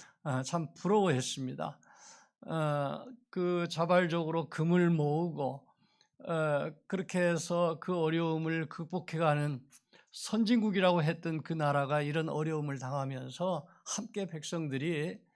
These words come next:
문제를 해결하려고 힘을 모으는 그런 과정을 보면서 이런 불가항력적인, 음, 국제, 에, 문제를 앞두고 백성들이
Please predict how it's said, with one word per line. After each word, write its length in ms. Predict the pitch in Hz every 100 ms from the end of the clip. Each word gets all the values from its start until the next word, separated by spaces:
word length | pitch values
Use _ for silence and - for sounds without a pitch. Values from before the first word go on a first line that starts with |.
| _ _ _ 139
문제를 440 | 127 151 147 139 143
해결하려고 1080 | 127 180 165 165 139 143 139 139 131 151 170
힘을 380 | 151 - 190 175
모으는 520 | 147 143 139 127 120 - - - - -
그런 300 | 175 220 190
과정을 800 | 165 160 165 160 151 151 160 -
보면서 880 | - 151 135 123 120 - 190 143 - _ - - - -
이런 220 | 165 180
불가항력적인, 1160 | 170 156 180 160 165 170 160 - 147 143 135 160
음, 440 | 156 135 151 139
국제, 760 | 127 151 - - 151 139 131 165 - - - - -
에, 120 | 143 123
문제를 580 | 135 175 156 143 120 - - _ _ _ - 143 175
앞두고 580 | - - - 151 143 151
백성들이 840 | 143 127 - 135 123 135 156 139